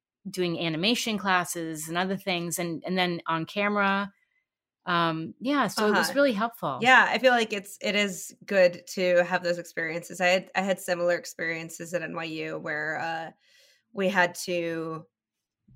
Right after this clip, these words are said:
Speaker 2: l-, imitate different kinds of animals, roll around on the floor, just
Speaker 1: Mm-hmm.
Speaker 2: completely get outside of yourself and get over any sort of self-conscious feelings you might have.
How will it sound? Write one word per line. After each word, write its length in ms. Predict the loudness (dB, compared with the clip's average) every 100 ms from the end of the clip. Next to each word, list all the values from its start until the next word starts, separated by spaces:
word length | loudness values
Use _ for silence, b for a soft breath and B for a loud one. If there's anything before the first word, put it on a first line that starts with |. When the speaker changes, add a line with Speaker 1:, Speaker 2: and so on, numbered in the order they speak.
| _
Speaker 2:
l-, 300 | -12 -10 -14 -20 _ _ _ _ _ _
imitate 560 | -4 -2 0 -2 -2 -6
different 260 | -8 -6
kinds 240 | -2 -2 -2
of 60 | -4
animals, 760 | 0 2 2 2 -2 -2 -10 -14 b b b b _ _ _ -18 0 4
roll 200 | 6 8
around 240 | 8 6
on 80 | 0
the 60 | -6
floor, 420 | 0 4 6 6
just 300 | 4 2 2
Speaker 1:
Mm-hmm. 100 | 0 _ _ _ _ -2
Speaker 2:
completely 880 | -2 4 4 4 0 2 2 0 -2
get 180 | 6 8
outside 480 | 8 6 4 4 4
of 100 | 2
yourself 480 | 2 0 -2 -2 -4
and 120 | -2
get 180 | -2 -2
over 600 | -6 -6 -6 -4 -6 -10 _ _
any 200 | -2 0
sort 260 | -2 -4 -4
of 180 | -8 -12 _ _ _ _
self-conscious 680 | -2 0 0 0 -2 -2 -6
feelings 480 | -4 2 0 0 -10
you 80 | -8
might 220 | -6 -6
have. 460 | -2 -2 -2 -8